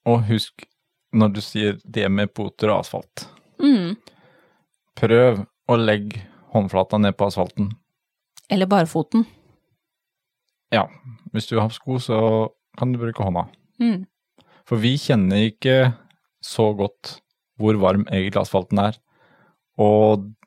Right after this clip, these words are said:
Speaker 1: den er ganske mye varmere enn det vi tror.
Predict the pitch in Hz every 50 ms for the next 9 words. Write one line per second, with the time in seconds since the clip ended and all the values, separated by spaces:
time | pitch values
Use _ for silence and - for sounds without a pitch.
0 | _ _ _ _ - 110 104 104 104 - - 104 104 113 104 117 107 101 92 -
1 | - - 107 101 98 98 95 95 92 90 90 95 98 98 95 98 98 92 95 92
2 | 92 90 - - _ _ _ _ _ _ _ _ _ - - 95 92 -